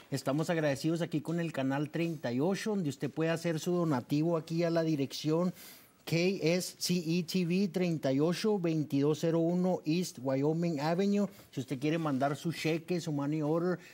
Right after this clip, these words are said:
se le agradecería para que programas como estos puedan seguir llegando a tu hogar, para que podamos transmitir. Su servidor, el pastor Sergio Ávila, al igual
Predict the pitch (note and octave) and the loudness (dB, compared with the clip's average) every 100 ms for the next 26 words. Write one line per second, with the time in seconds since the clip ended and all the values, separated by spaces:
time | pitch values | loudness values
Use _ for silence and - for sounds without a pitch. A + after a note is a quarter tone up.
0 | - C#3 C3+ C3+ C#3+ C#3 C#3+ D#3 E3 F#3+ | -6 0 0 2 0 0 2 0 0 -2
1 | G#3 D#3+ D3+ C#3+ D#3+ F#3+ - F#3 D3 D#3 | -4 -2 -2 0 0 -2 -2 -2 0 0
2 | F#3+ - D#3 - D3 D#3+ D#3 C3+ C#3 D3+ | -2 -2 -6 -2 -2 0 0 0 2 0
3 | D3 D3+ D#3+ D#3 C#3 B2 C#3+ F3 E3+ - | 0 0 -2 -2 -4 0 0 0 -4 -12
4 | - C#3 C3 C#3 A#2+ B2+ C3 D3+ D3 D3+ | -6 -2 -2 -4 -2 0 0 0 -2 -2
5 | C#3+ C3+ B2 D#3 G3 F#3 - - - - | 0 0 0 2 0 -2 -12 -20 -20 -20
6 | - - E3 E3 C#3+ C#3 C#3+ E3+ F#3+ F3 | -16 -4 -2 0 0 2 4 4 2 0
7 | D3+ - D#3 D#3+ - E3+ - D#3+ D3+ F#3 | -2 -2 0 0 0 -4 0 2 2 2
8 | A3+ G#3 D3+ C3+ C#3+ D3+ | 0 0 0 0 0 -2